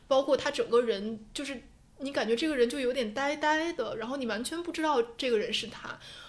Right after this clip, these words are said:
我当时就在想说，我到底能不能对她产生那种共情，就是我知道她还是我的亲人这一点，如果她一直都是这个样子，我觉得其实是很难的，因为你没有见证她慢慢变成这样的过程。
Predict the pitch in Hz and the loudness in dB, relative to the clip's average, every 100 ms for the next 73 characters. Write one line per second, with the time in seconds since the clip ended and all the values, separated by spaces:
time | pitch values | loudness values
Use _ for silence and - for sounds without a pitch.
0 | - 262 254 330 349 359 339 320 311 226 | -2 2 4 4 2 0 4 4 4 -2
1 | 220 277 285 - 247 240 339 262 214 214 | -2 -2 -2 0 0 2 2 2 -2 -2
2 | 330 285 277 254 - - - 220 226 247 | 0 0 0 -2 -4 -4 -4 -2 0 0
3 | 214 151 277 247 214 - - 180 233 247 | -2 -2 -2 0 0 -2 -4 -6 -6 -4
4 | 233 - - - 226 - 302 311 262 277 | -4 -6 -10 2 2 2 2 2 4 4
5 | 247 214 - 269 185 - - 285 311 247 | 4 2 0 0 -2 0 -2 -2 -2 -4
6 | 180 220 202 - 190 240 262 - 254 466 | -4 -6 -6 -6 -6 0 0 0 -2 -2
7 | 277 220 190 220 226 220 220 - 202 - | -4 -4 -2 -2 -2 -4 -4 -4 -6 -8
8 | 202 - - - - 269 247 302 302 302 | -12 -14 -18 -18 -8 -4 0 0 0 -2
9 | 302 349 - 214 - - - 226 240 311 | 0 -2 -2 -6 -6 -8 -4 0 0 0
10 | 349 302 214 202 269 302 - 330 294 262 | 0 2 2 2 0 0 0 -2 -2 -4
11 | 240 285 311 294 302 320 320 233 214 208 | -4 -2 -2 0 -2 0 -2 -2 -4 -2
12 | 226 208 226 220 214 196 - | -2 -2 -6 -4 -4 -6 -16